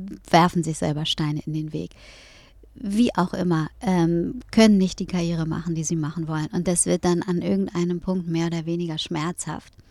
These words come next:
Und dann begeben sich die Leute vielleicht in Therapie. Und dann kannst du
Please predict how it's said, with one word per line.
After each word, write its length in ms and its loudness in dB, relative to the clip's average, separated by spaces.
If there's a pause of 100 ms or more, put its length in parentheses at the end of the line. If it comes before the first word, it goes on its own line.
(960)
Und 600 2
dann 640 0
begeben 360 -4
sich 180 -6
die 120 -10
Leute 280 -10
vielleicht 380 -14
in 100 -12
Therapie. 540 -12 (720)
Und 160 8
dann 220 4
kannst 360 -2
du 60 2